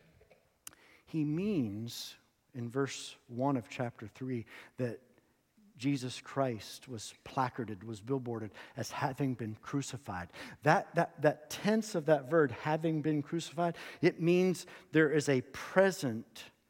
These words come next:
as well as a past application. The past application is when we're converted. The present application is all through life. In other words, the message the non-Christian needs to hear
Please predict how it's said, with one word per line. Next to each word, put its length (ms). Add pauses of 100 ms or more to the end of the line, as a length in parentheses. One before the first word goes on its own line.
(260)
as 180
well 220
as 160
a 120
past 640
application. 800 (420)
The 100
past 400
application 640
is 160
when 180
we're 140
converted. 600 (360)
The 100
present 540
application 760
is 220
all 220
through 300
life. 280
In 140
other 180
words, 260 (240)
the 80
message 540
the 140
non-Christian 800
needs 260
to 120
hear 400